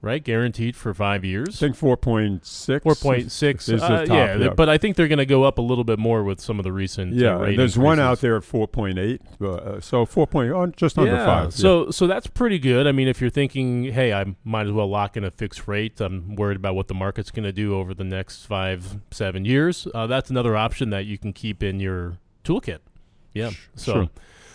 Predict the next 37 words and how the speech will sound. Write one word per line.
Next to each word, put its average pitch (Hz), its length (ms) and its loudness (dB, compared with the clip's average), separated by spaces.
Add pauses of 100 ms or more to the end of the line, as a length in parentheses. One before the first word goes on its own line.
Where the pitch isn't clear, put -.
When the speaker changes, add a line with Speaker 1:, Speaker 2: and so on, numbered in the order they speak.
(160)
Speaker 1:
uh, 135 100 2
so 180 140 6
lots 233 320 2
to 269 120 0
think 220 200 4
about 196 320 2
here. 202 260 2
We're 160 140 4
gonna 185 140 0
continue 170 380 2
to 139 80 2
monitor 151 440 4
this. 156 260 0
I 120 160 -2
know 147 140 4
the 135 80 4
last 131 400 -2
thing 147 180 2
we 131 160 2
had 117 140 2
wanted 123 260 0
to 104 80 -6
circle 120 320 -2
back 117 320 -4
on 123 160 -2
is 101 140 -6
how 147 180 -2
does 143 160 0
this 131 220 0
impact 113 400 -2
the 104 80 -6
market? 113 320 -2
Well, 104 160 0
we 110 100 0
saw 165 340 2
last 101 380 -2
week, 104 460 -4